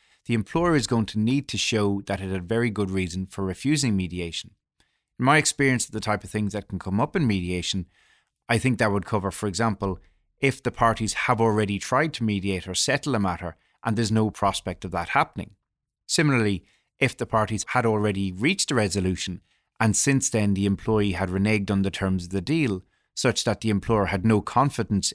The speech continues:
in any subsequent deal that may come out of mediation, that to me would likewise be a reasonable basis for refusing to engage in mediation. But we'll have to wait and see how that's interpreted by the courts.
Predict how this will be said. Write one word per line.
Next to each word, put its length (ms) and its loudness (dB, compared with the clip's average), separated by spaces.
in 320 0
any 200 2
subsequent 520 0
deal 200 -2
that 180 -2
may 160 2
come 180 0
out 160 4
of 120 0
mediation, 580 0
that 180 2
to 120 -4
me 140 4
would 140 0
likewise 480 2
be 160 -2
a 60 0
reasonable 580 -2
basis 340 -4
for 140 -6
refusing 560 0
to 100 -8
engage 320 -4
in 80 -2
mediation. 580 -6
But 80 -2
we'll 140 2
have 140 2
to 60 -10
wait 180 -2
and 80 -8
see 120 -4
how 140 -4
that's 280 -8
interpreted 480 -8
by 140 -8
the 100 -12
courts. 460 -4